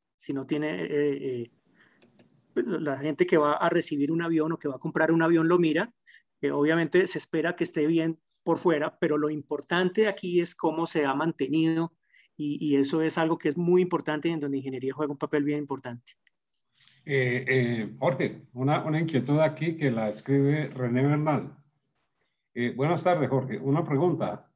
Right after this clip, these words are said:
Speaker 2: ¿Los manuales también los controla la Aerocivil o solo la empresa dueña del avión y el fabricante?
Speaker 1: Muy, muy buena pregunta. Hay diferentes tipos de manuales. Entonces,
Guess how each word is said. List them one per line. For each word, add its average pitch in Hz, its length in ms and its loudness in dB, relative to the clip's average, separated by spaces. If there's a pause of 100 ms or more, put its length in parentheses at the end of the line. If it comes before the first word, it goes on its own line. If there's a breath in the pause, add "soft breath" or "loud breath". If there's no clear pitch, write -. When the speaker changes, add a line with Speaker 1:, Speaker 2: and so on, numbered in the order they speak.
(160)
Speaker 2:
¿Los 131 200 0
manuales 135 540 4
también 135 340 4
los 165 160 0
controla 127 560 -2
la 131 160 2
Aerocivil 123 920 0 (600)
o 131 120 -2
solo 170 380 4
la 165 120 4
empresa 131 400 2
dueña 151 440 2
del 135 100 4
avión 127 540 2
y 123 120 -2
el 113 120 -2
fabricante? - 640 -6 (960 loud breath)
Speaker 1:
Muy, 175 200 0
muy 190 320 0
buena 202 360 2
pregunta. 156 400 -2
Hay 185 200 0
diferentes 208 600 2
tipos 220 240 0
de 208 80 2
manuales. 156 500 -2
Entonces, 185 520 -2